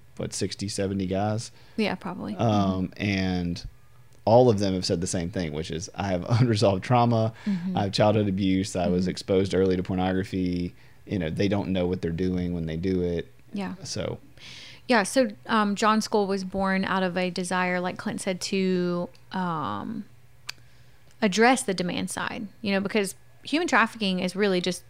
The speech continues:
Speaker 2: a supply and demand equation. Um, if the demand isn't there, the supply will eventually not be there. Um, we, obviously we all know that. That's how the whole world works. Um, and so we, uh, like,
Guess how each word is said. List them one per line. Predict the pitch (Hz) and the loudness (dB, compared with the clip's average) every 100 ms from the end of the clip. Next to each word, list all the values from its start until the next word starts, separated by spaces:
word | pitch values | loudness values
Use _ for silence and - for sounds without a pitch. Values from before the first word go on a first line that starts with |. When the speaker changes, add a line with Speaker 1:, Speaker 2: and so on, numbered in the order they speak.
| - - - - - | -20 -20 -20 -20 -12
Speaker 2:
a | 190 | -10
supply | - 185 180 165 | -6 -2 0 0
and | 170 | -2
demand | 160 156 160 | -4 -4 -6
equation. | - - - 220 - - - - - - - - | -6 -8 -8 -10 -12 -18 -20 -20 -20 -20 -18 0
Um, | 208 196 175 175 202 240 - | 4 6 4 0 -4 -8 -4
if | 202 - | -4 -2
the | 202 196 185 | 2 4 4
demand | 190 190 190 | 2 2 2
isn't | 185 180 | 0 -2
there, | - 175 | -2 -2
the | 180 | -4
supply | - 180 180 175 | -6 -6 -2 -2
will | 175 165 | 0 -2
eventually | 165 156 180 151 156 160 - - | -2 -4 -6 -4 -4 -4 -8 -6
not | - 240 | -6 -4
be | |
there. | - - - - - | -8 -12 -18 -20 -10
Um, | - 170 - | -6 -6 -2
we, | 202 185 - - - - | -2 -2 -6 -18 -20 -8
obviously | 185 156 - | -4 -4 -6
we | - | -6
all | - | -6
know | - 208 | -8 -10
that. | 175 - | -12 -10
That's | 202 - | -10 -4
how | 190 180 240 - - | -2 -2 -6 -12 -8
the | |
whole | 190 165 | -4 -2
world | 180 156 - | 0 -2 -2
works. | - - - - - - - - - | -8 -8 -10 -10 -16 -20 -20 -8 4
Um, | 208 196 190 185 185 - - - - | 6 6 4 2 -2 -8 -20 -20 -2
and | 220 214 | 4 6
so | - 214 202 202 208 - | 8 8 8 6 0 -4
we, | - 220 226 220 208 - - - | 0 4 6 6 4 2 -6 -4
uh, | 190 180 175 - - | 0 2 0 -4 -2
like, | 214 196 | 0 0